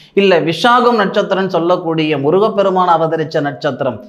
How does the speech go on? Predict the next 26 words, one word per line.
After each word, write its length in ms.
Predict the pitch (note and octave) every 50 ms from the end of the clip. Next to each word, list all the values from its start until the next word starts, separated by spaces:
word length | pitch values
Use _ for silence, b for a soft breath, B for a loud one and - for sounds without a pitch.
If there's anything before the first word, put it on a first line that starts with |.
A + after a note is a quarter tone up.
| B B B
விசாக 500 | B2+ B2 - G3+ A3 B3 A#3+ B3 G#3+ F#3
நட்சத்திரத்துல 540 | - - F#3 D#3+ E3 E3 D#3+ D3 D#3 D3+
நீங்க 200 | D3 C#3 C3 B2
பிறந்தவங்களா 640 | A#2 - - C#3 D3 D3+ D3+ D3 C#3+ C#3 C#3 C#3 C3
இருந்தாலும் 400 | A#2+ B2 B2+ B2 B2+ B2+ B2+ A#2+
சரி, 260 | A2+ - G#2+ G2 - _ _ b b b b b b
திருமணத்துல 600 | - G3 G#3+ B3 B3+ B3+ B3 A#3+ G#3+ G3 A#3 A3 G#3+
இருக்கிற 300 | G3 G3 F3+ F3 E3+ D#3+
தடையை 640 | D#3+ E3 D#3 D3+ D#3+ E3+ E3+ F3+ G3 G#3+ F#3+ E3 D#3
முழுமையா 420 | E3 F3+ G3 G3+ G3+ G#3 G#3 G#3
சரிப்படுத்திக்கிறதுக்கு 1000 | G3 - - D#3 D#3+ F#3 F3 F3+ F3 E3 D#3+ E3+ D#3 E3 D#3+ D#3 C3+ - D#3 C3
உண்டான 480 | - D3 D3+ D3 D3+ D3 D3 D3 D#3 F3 E3+ - -
பொன்னான 600 | D3+ D3+ D#3+ E3+ F3+ F3+ F#3 F#3 F#3 F#3 F#3 F#3 D#3
நேரம் 400 | C#3+ C#3+ D3 D3 D3 D3+ D3 C3+
இந்த 140 | B2+ B2
நேரம். 320 | B2 A#2+ A#2 A2+ A2+ A2 - - _ _ _ _ _ _ _ _ _ _ _ _ _ _ _ _ - - -
நாகதோஷம் 640 | A2+ A#2 B2+ C#3+ D#3 D#3 D3+ D3+ D3 C#3+ D3+ D3 C#3+
இருக்குது, 360 | C#3+ C#3 C3+ - C#3+ C3 C#3 C3+
தாரதோஷம் 680 | B2 A#2 A#2+ C#3 D#3 D#3+ D3+ D#3 D#3 D3 D#3+ D3 C#3
இருக்குது, 340 | C#3 C#3 C3+ C#3+ C3+ C3 A#2+ C3
புத்திரதோஷம் 680 | B2+ A#2 - D#3+ E3 D#3+ D#3+ E3 D#3 D3 D3+ C#3+ D3
இருக்குது, 260 | D3+ C#3+ C3+ D3 C3 B B B B B B
எந்த 500 | A#2 A2 A2+ A#2 B2 C#3+ E3+ F3+ G#3+ G#3
தோஷம் 420 | F#3 F3+ F3 F3+ F3 G#3+ G3 E3+
இருந்தாலும் 380 | E3 D#3 D3+ C#3+ D3 D3 D#3+ D#3
சரி, 500 | - D3+ C3 C3 G#2+ - - - -